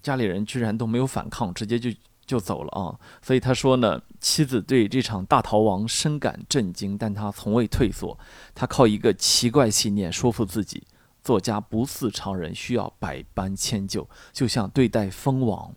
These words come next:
啊。那么正是在他决定离开纽约的时候呢，Harper's 杂志的编辑找到他说，能不能写一个每月一期的专栏，呃，每月给他三百美元。于是他很高兴地接下了这个活儿。就这样呢，写了整整五年。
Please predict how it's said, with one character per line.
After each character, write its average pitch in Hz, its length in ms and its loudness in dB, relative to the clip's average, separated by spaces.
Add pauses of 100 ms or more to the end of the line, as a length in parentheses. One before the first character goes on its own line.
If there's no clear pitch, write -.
(220)
啊。 113 180 -4 (300)
那 175 100 -4
么 151 240 2 (360)
正 185 120 0
是 165 140 0
在 143 180 2
他 131 380 -6 (380)
决 131 120 4
定 147 240 0
离 120 120 -2
开 160 160 -2
纽 127 160 -4
约 113 120 -2
的 135 80 -2
时 113 200 -4
候 113 180 -4
呢， 101 220 -6 (600)
Harper's - 680 -2
杂 104 180 -8
志 110 300 -6
的 76 240 -4
编 131 240 -6
辑 120 100 -8
找 87 200 -6
到 107 120 -4
他 117 140 -6
说， 117 340 -6 (140)
能 113 120 -4
不 117 60 -2
能 113 300 -4
写 - 260 -6
一 95 80 -6
个 104 220 -2
每 95 220 -6
月 127 240 -2
一 123 100 -4
期 - 220 -6
的 117 80 -2
专 123 260 -4
栏， - 260 -8 (380)
呃， - 80 -14
每 107 140 -4
月 117 100 0
给 104 140 -4
他 101 100 -6
三 127 220 -6
百 113 120 -2
美 104 140 -6
元。 78 320 -10
于 123 100 -8
是 131 120 -6
他 135 120 -6
很 123 220 -8
高 135 160 -2
兴 131 160 -4
地 104 60 -4
接 143 240 -4
下 165 120 -2
了 104 80 -4
这 - 140 -8
个 85 100 -6
活 - 140 -12
儿。 - 100 -12 (320)
就 160 140 0
这 156 100 0
样 135 140 0
呢， 110 160 -4
写 - 340 -2
了 67 160 -2
整 123 220 -4
整 135 100 -4
五 127 220 -8
年。 - 260 -14